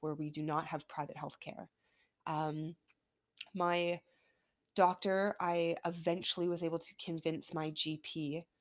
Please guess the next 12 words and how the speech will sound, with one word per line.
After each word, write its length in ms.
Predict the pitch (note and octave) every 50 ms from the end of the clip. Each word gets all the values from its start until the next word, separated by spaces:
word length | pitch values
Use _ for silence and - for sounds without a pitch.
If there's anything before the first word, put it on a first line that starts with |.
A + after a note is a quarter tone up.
| _ _ _ _ _ _ -
uh, 280 | E3+ D#3+ D#3 D#3 D#3 D3+ _ - - - -
to 600 | - D#3+ D#3 D3+ D#3 D3+ D3+ D3+ D3+ D3+ D3+ D3+ - _ _ -
refer 420 | - E3+ D#3 - - - F3+ E3+
me 120 | E3 D#3+ D#3+
to 160 | - - E3
a 40 | C#3+
gynecologist. 1040 | - D3+ D3 D3 D3 - - - D3 C#3+ C#3+ C#3+ D3+ E3+ G#3+ - - - - - _ _ _ -
Um, 400 | E3+ D#3 D#3 D#3+ E3+ E3 D#3 - -
our 180 | D#3+ D#3+ D#3 D3+ - - - - -
first 400 | - F3 E3+ E3 - - - - - _ _ _ _ _ _ _ _ _ _ _ _ _ -
appointment, 880 | D#3+ - - - - - G3 F3+ - - D3+ C#3+ D3 F3+ - - - - _ _ _ _ _ _ _ -
uh, 240 | F3 E3 D#3 D#3